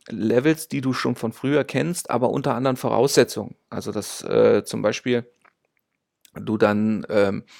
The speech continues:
ja, beim ersten Anlauf quasi die Geiseln töten musst. Und dann später, wenn das Ding dann als Bonuslevel da ist, da musst du zum Beispiel einen Obermods festnehmen. Und den musst du dann auch wirklich verhaften. Den darfst du nicht töten.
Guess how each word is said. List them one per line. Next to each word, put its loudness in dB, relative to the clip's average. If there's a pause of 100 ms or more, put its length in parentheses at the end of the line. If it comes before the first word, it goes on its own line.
(480)
ja, 4
beim 0
ersten 0
Anlauf -2
quasi -2
die -8
Geiseln 0
töten -2
musst. -10
Und -8
dann -4
später, 0
wenn 0
das -4
Ding -2
dann 2
als -2
Bonuslevel 2
da 2
ist, 0
da 2
musst -6
du -4
zum -6
Beispiel -4
einen 0
Obermods 2 (480)
festnehmen. 0
Und -4
den 4
musst -6
du -6
dann 2
auch -2
wirklich -4
verhaften. -6 (160)
Den -4
darfst 0
du -6
nicht 0 (100)
töten. 6